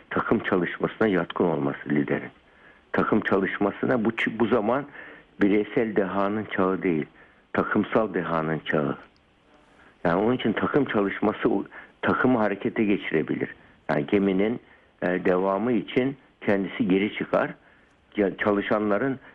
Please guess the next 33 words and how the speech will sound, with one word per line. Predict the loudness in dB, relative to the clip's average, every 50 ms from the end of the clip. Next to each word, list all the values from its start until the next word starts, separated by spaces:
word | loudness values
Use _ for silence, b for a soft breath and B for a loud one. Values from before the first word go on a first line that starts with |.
| B 0
"Ben | 0 2
yaptım." | 2 4 2 2 0 -2 -2 0 0 2 4
demesine | 4 2 2 0 0 -2 -4 -4
fırsat | -2 -2 -4 -2 0 0 -2 -2 -2 -2
verir. | -2 -2 -2 -4 -6 -6 -8 -10 -14 _ B B B B B B
Yani | -2 0 2 2
bir | 0
futbol, | 0 -2 -6 -4 0 2 2 2 2 0 -2 -2 -4
futbolcudaki, | -4 -4 -8 -4 0 2 2 2 2 0 -2 0 0 -2 -2 -2 -4 -6
futboldaki | -6 -6 -4 0 2 2 2 2 0 -2 0 0 2
liderlik | 2 2 2 2 0 0 -2 -4 -2
şeydir | 0 0 0 2 2 0 0
bak, | -2 -4 -4
karizmatik | -2 -2 -2 -2 -2 -2 -2 -2 -2 -4 -4 -2
liderlik | 0 2 2 2 2 0 -2 -6 -8 -12
gibidir. | -14 -10 -8 -8 -8 -8 B B B B B B
Top, | -2 -2 -2 -2 -6 -10 -4
top | 0 0 0 0 0
hep | -2 -2 -2 0 0
bende | 0 0 2 2 2
olsun, | 0 0 -2 -4 -4 -2 -2 -2 -2 B B B B B B B
hep | -2 -2 -2 -4 -12 -8 -2
orta | 0 2 2 2 0 -2 -2
sahada | 0 0 0 2 2 2 2 0
olayım, | 0 0 0 0 0 0 0 -2 -2 B B B B B B B
hep | -2 -2 0 0 0
ben | 2 2 2 0
gol | 0 0 0
atayım, | 0 -2 -2 -2 -2 0 0 2
bu | 0 0
tarz | 0 0 0 0 -2 -2
bir | -2 0
liderlik. | 0 0 0 0 -2 -2 -4 -6 -10